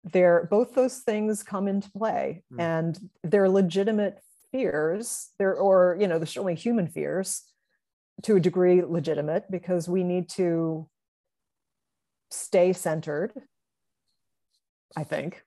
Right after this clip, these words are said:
Speaker 2: Mm.
Speaker 1: um, and expand. And, you know, so it is that, it's like the in-, the inhale and the exhale.
Speaker 2: Mm.
Speaker 1: You've gotta have a little bit of both. And if,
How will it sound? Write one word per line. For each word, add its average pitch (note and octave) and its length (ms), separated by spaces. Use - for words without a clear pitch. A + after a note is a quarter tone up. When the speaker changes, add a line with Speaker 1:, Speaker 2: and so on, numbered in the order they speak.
Speaker 2:
Mm. B2+ 160
Speaker 1:
um, D#3 460
and F#3 300
expand. E3 800
And, F3 420
you G3 140
know, E3 140
so F#3 240
it F3+ 100
is F3 140
that, E3+ 260
it's - 240
like C#4+ 160
the B3+ 100
in-, C4 300
the A3+ 220
inhale B3 380
and F#3+ 120
the E3 100
exhale. C#3+ 640
Speaker 2:
Mm. B2+ 200
Speaker 1:
You've F#3 140
gotta F#3 240
have F#3 140
a - 40
little F3 200
bit G#3+ 140
of F#3+ 100
both. D3+ 400
And F3 520
if, E3+ 180